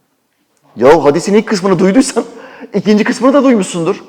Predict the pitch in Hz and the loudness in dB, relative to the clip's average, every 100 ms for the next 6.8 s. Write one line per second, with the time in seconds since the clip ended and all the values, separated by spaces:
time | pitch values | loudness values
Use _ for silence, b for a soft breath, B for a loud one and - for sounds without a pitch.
0 | - 127 208 269 254 220 220 190 165 196 | -10 0 4 6 6 4 0 -2 -4 -6
1 | 226 - _ _ _ _ _ _ _ _ | -14 -20 _ _ _ _ _ _ _ _
2 | _ _ _ _ _ _ _ _ _ 98 | _ _ _ _ _ _ _ _ _ -12
3 | - - 123 123 127 131 131 139 131 123 | -12 -10 -6 -4 0 0 0 -2 0 0
4 | 120 113 98 80 - - _ _ _ _ | 0 -2 -4 -10 -12 -20 _ _ _ _
5 | _ _ _ b b b b b 113 135 | _ _ _ b b b b b -2 0
6 | 156 175 160 165 165 123 104 | 2 2 2 -2 -2 -4 -4